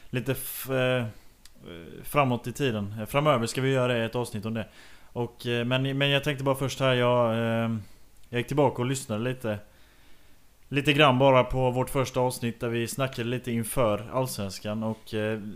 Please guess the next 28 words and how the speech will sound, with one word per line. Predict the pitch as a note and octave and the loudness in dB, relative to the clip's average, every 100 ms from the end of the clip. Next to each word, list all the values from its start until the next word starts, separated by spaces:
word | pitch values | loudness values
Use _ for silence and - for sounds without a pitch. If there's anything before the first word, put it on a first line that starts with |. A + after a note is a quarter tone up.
| A1+ G#2 | -12 -6
eh, | A#2 A2+ A2+ A2+ | -4 -2 -2 -2
det | B2 | -2
här | |
med | B2 A#2+ | -2 -2
Östersund, | - A#2+ - C#3 A2 A2 | -4 -8 -6 -2 -2 -4
eh, | A2+ | -4
jag | A2 A2+ A#2+ | -4 0 0
och | A2+ | 0
Bobo | C3 G#2+ A2 | 0 0 0
hade | A2 A2+ | 0 -2
ju | |
båda | A2 A#2 | -2 -2
tippat | A2 C3 C3 G#2+ | -4 -8 -6 -6
dem | B2 A2+ | -4 -6
på | G2+ G#2+ | -4 -4
en, | G2+ G#2 G#2 | -2 -2 -2
eh, | G2+ G2+ G2+ - - - - - | -4 -6 -10 -18 -20 -20 -20 -16
kvalplats | - B2+ C#3+ D#3+ - A2+ A2 | -2 6 6 6 2 -2 -2
på | - | -4
grund | C3 C3 | -2 2
av | B2+ | 2
allt | A#2+ - | 0 0
kaos, | - G#2 G#2+ - - - | 0 0 0 -6 -8 -6
eh, | A2+ | -4
runt | B2 A#2+ | -4 -4
den | B2+ A2 | -4 -4
klubben. | B2 G#2+ F#2 F#2 - | -6 -6 -6 -8 -8
Ehm, | G#2 G#2 G#2 G2+ G2+ | -6 -4 -4 -4 -6